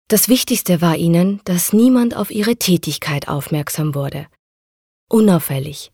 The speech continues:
hatten sie sich im Leben der großen Stadt und ihrer Bewohner festgesetzt. Und Schritt für Schritt, ohne dass jemand es bemerkte, drangen sie täglich weiter vor und ergriffen Besitz von den Menschen.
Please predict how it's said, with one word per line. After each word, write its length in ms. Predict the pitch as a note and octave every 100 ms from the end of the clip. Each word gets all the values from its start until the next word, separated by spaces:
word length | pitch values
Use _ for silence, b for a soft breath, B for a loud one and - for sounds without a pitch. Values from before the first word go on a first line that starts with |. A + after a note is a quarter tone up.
| -
hatten 300 | F#3 F#3+ A3+
sie 140 | G#3+
sich 320 | G3+ F3 - F3+
im 160 | E3
Leben 400 | D3+ D#3+ A3 A3+
der 120 | G3+
großen 420 | G3+ F#3 F#3+ - E3
Stadt 400 | - C#3+ - - _ _ -
und 160 | D#3 D3
ihrer 240 | D3+ F3+
Bewohner 420 | G3 E3+ F3+ F3
festgesetzt. 800 | - C#3 - D#3 - - - - _ _ _ _ _ _ _ -
Und 260 | C#3+ B2+
Schritt 300 | - F3+ F3
für 180 | - C#3+
Schritt, 340 | - F#3 F3 - _ _ _
ohne 240 | G#3 B3+ B3+
dass 240 | A#3 -
jemand 320 | F#3+ G3 F#3+
es 140 | F3+ -
bemerkte, 680 | D#3+ D3 C#3 - - D3 - _ _ _ -
drangen 400 | E3 G3 A#3+ A#3
sie 160 | A3
täglich 500 | - G#3+ A#3 A#3 -
weiter 320 | E3 D#3+ E3
vor 400 | D3+ - D#3+ E3+ b b b
und 160 | - F#3
ergriffen 500 | E3+ - G#3+ - A#3
Besitz 540 | A3 - D3+ - - _ _
von 140 | F#3+ F#3+
den 160 | A#3
Menschen. 540 | F#3 C3 C3 - C#3